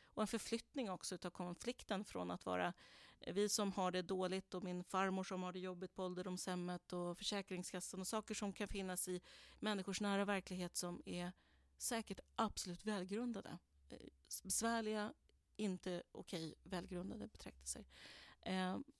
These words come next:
men, men där är liksom, är, är, hur ska vi lösa det?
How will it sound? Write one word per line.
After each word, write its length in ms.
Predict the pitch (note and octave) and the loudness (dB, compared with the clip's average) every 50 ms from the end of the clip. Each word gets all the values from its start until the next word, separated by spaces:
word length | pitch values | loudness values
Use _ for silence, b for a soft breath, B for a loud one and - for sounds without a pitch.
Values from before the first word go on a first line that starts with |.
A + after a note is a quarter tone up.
| _ _ _ | _ _ _
men, 440 | - - G#3 G#3 G3+ G3+ G3+ G3 F#3+ - - _ _ _ _ _ _ _ _ _ _ _ _ _ _ - - - _ _ _ _ _ _ _ _ _ _ _ | 2 4 6 8 8 8 8 6 4 0 -2 _ _ _ _ _ _ _ _ _ _ _ _ _ _ -20 -20 -20 _ _ _ _ _ _ _ _ _ _ _
men 160 | - G#3 G#3+ | 2 4 6
där 160 | F#3+ F#3+ F#3+ | 6 6 6
är 100 | G3 F#3+ | 6 4
liksom, 320 | F3 F3+ - - F#3 F3 F3+ | 2 2 0 0 2 2 2
är, 300 | F3+ F3+ F3 F3 - - - - - - - - - - - - - - - | 2 4 4 2 2 0 -4 -8 -8 -8 -8 -10 -10 -10 -10 -10 -12 -10 -4
är, 600 | - - G3 F#3+ F#3 F3+ D#3 - - C3+ - - | 0 4 4 6 6 4 4 2 0 0 0 2
hur 140 | F#3+ G#3+ G#3 | 2 2 2
ska 160 | - - G#3 | 2 2 2
vi 80 | G3 G3 | 2 2
lösa 400 | G3 A#3 G#3+ G3 - - A#3+ A3 | 4 4 4 4 4 4 2 2
det? 220 | - - - | 2 0 -2